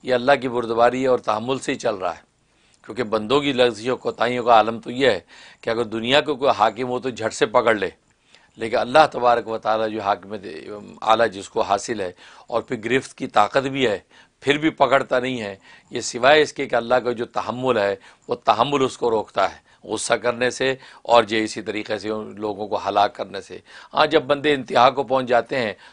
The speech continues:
तो फिर ज़ाहिर है कि फिर अल्लाह तबारक व ताला जो है लोगों की इबरत बनाने के लिए उनकी पकड़ करता है। तो ये हलीम है।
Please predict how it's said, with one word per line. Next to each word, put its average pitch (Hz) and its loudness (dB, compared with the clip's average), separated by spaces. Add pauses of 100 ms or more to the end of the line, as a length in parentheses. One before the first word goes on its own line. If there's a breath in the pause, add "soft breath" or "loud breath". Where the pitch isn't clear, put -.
तो 113 -14
फिर 127 -2
ज़ाहिर 127 4
है 127 0
कि 117 -8
फिर 135 0
अल्लाह 117 2
तबारक 113 0
व 110 -2
ताला 104 0
जो 101 -8
है 120 -4 (320 loud breath)
लोगों 113 0
की 107 -14
इबरत 117 -2
बनाने 104 -4
के 113 -10
लिए 104 -6
उनकी 101 -12
पकड़ 113 -6
करता - -14
है। - -18 (600 soft breath)
तो - -18
ये 117 0
हलीम 104 -6
है। 85 -20